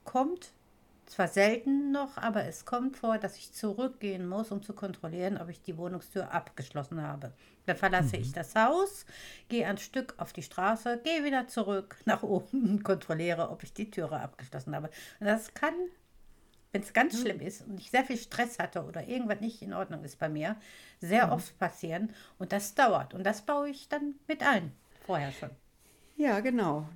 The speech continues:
Speaker 2: Aber du bist halt dann ebenso vorausschauend, äh,
Speaker 1: Mhm.
Speaker 2: trotz deiner Zwanghaftigkeit.
Speaker 1: <laughs> Ja, ich bin... schlimm,
Speaker 2: Warum
Speaker 1: das ist schlimm.
Speaker 2: nimmst du das denn nicht auf dem Handy auf,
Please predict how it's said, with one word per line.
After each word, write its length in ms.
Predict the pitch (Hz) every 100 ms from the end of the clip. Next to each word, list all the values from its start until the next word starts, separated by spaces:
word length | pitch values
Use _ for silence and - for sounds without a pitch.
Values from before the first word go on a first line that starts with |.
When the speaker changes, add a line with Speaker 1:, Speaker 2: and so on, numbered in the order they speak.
| 175
Speaker 2:
Aber 300 | 160 127 180
du 80 | 175
bist 260 | 170 233 247
halt 220 | 247 233
dann 180 | 226 226
ebenso 560 | 202 214 240 226 233
vorausschauend, 1200 | 233 226 214 202 196 - - 143 127 147 151 143 160
äh, 300 | 143 147 220
Speaker 1:
Mhm. 40 |
Speaker 2:
trotz 260 | 247 147 -
deiner 300 | 147 147 143
Zwanghaftigkeit. 920 | - 143 156 139 160 - 320 - - - -
Speaker 1:
<laughs> 260 | 233 226
Ja, 380 | 226 190 254 320 -
ich 120 | - 220
bin... 140 | - - 554 539 480 302
schlimm, 160 | 294 233
Speaker 2:
Warum 240 | 262 294
Speaker 1:
das 100 | 285
ist 60 | -
schlimm. 100 | 254
Speaker 2:
nimmst 280 | 370 415 -
du 60 | 320
das 260 | 285 277
denn 160 | - 269
nicht 220 | 277 277
auf 160 | - 254
dem 100 | 254
Handy 500 | 262 403 403 285 -
auf, 440 | 160 202 - -